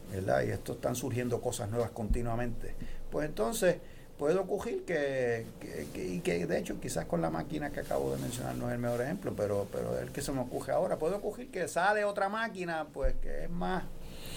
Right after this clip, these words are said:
más eficiente que la que tú compraste. ¿Ve? Y entonces hay otros agricultores que adquieren esa otra máquina, pues entonces tú te vas a ir un poco atrás, por decirlo así, en cuanto a, a, porque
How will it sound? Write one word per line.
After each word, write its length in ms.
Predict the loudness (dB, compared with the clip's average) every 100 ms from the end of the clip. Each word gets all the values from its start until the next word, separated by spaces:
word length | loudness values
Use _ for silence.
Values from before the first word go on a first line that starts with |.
| -6 -8 -8 -2
más 140 | 2 2
eficiente 500 | 2 0 0 2 2
que 80 |
la 120 | 2 2
que 80 |
tú 100 | 0 0
compraste. 560 | -2 -2 -4 -4 -4 -4 -6 -6 -8 -8 -10 -8
¿Ve? 160 | -4 -2
Y 60 | -2
entonces 400 | -2 -2 0 2
hay 160 | 2
otros 260 | 0 2 2
agricultores 560 | 2 0 -2 0 2
que 120 | 2 -2
adquieren 440 | 0 0 0 0
esa 220 | 0 0
otra 220 | 2 2
máquina, 400 | 2 2 0 -2
pues 140 | -2 -4
entonces 320 | -4 -4 -4
tú 120 | -4
te 120 | 0 2
vas 180 | 4
a 60 | 2
ir 80 | -2
un 100 | -2
poco 320 | -2 4 4
atrás, 280 | 6 4 2
por 140 | 0 -2
decirlo 400 | -2 -4 0 2
así, 400 | 2 2 0 -4 -10 -12 -12 -6
en 120 | -2
cuanto 300 | 0 0 4
a, 140 | 4 4
a, 160 | 2
porque 300 | 2 2 0